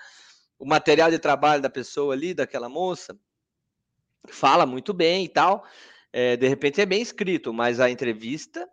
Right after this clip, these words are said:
ao vivo, né? É, o Pelé jogando bola era muito bom, o Edson do Arantes do Nascimento dando entrevista, nem tanto.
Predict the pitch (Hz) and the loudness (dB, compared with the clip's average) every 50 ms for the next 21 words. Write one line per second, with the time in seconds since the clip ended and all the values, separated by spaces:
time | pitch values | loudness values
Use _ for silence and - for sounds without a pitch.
0 | _ _ _ _ _ - 127 120 117 104 98 101 110 113 139 156 170 202 247 277 | _ _ _ _ _ -10 -10 -8 -8 -10 -12 -16 -12 -12 -12 -10 -12 -14 -16 -18
1 | - _ _ _ _ _ _ _ _ _ _ _ _ _ _ _ _ _ _ _ | -20 _ _ _ _ _ _ _ _ _ _ _ _ _ _ _ _ _ _ _
2 | _ _ _ _ _ _ _ _ _ _ _ _ _ 120 120 131 147 - - - | _ _ _ _ _ _ _ _ _ _ _ _ _ -8 -8 -8 -8 -8 -12 -20
3 | - _ _ 147 143 143 - 208 196 185 196 208 170 208 208 190 185 196 190 185 | -20 _ _ 6 6 10 12 12 12 12 12 12 12 10 8 8 8 6 6 6
4 | 180 156 160 160 180 202 220 226 233 226 233 240 233 - 285 208 196 196 185 165 | 6 6 8 8 10 10 8 8 6 4 2 -2 -2 -4 -2 0 0 0 2 4
5 | 151 147 156 175 165 - - - 196 185 180 170 165 160 156 151 156 156 156 156 | 4 6 6 4 4 0 -6 -6 -4 -4 -4 -4 -6 -8 -10 -12 -12 -10 -4 -2
6 | 156 151 160 156 - - 135 156 147 135 - 143 139 156 147 - 143 147 156 156 | -2 -2 -2 -4 -8 -8 -8 -8 -8 -8 -8 -10 -12 -12 -12 -10 -8 -8 -6 -6
7 | 156 147 160 151 147 127 135 156 160 - - 190 185 202 226 226 - - 170 147 | -6 -8 -6 -4 -4 -4 -4 -6 -6 -4 -4 -4 -4 -4 -6 -6 -4 -2 -2 -2
8 | 139 139 - - | -2 -6 -12 -20